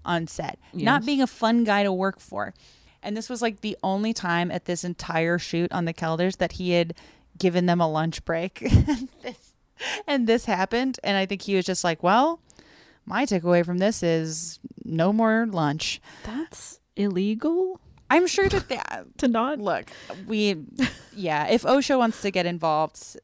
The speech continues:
Speaker 1: by all means, someone should make sure James <laughs> Cameron is giving his crew lunch.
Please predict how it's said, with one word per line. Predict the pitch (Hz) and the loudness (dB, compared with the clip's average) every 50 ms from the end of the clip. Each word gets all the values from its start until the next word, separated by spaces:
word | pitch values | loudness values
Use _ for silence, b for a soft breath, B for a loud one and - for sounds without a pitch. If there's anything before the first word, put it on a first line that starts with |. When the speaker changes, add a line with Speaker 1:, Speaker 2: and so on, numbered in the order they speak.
| _ - | _ 0
Speaker 1:
by | 190 185 180 | 2 4 4
all | 170 165 165 | 4 2 2
means, | 165 156 151 151 151 156 151 - - - - - - - | 0 -2 -4 -4 -4 -6 -8 -8 -8 -8 -10 -10 -12 -12
someone | - - - - - - 233 240 214 | -10 -10 -8 -6 0 2 4 4 4
should | - 208 185 | 2 0 0
make | 180 180 175 | 2 0 0
sure | - - 196 | 2 2 0
James | 196 - 202 214 214 190 - | 2 2 2 2 2 2 4
<laughs> | - - | 4 6
Cameron | 262 277 - 247 208 247 220 | 6 6 6 4 2 2 2
is | 170 214 208 - - | 2 0 -2 -4 -2
giving | - 262 247 220 269 233 | 0 2 4 4 4 4
his | 196 220 208 - - | 4 2 0 0 -2
crew | - - 208 185 185 | -2 0 2 2 2
lunch. | 190 185 175 185 190 196 - - | 2 0 -2 -2 -4 -6 -8 -12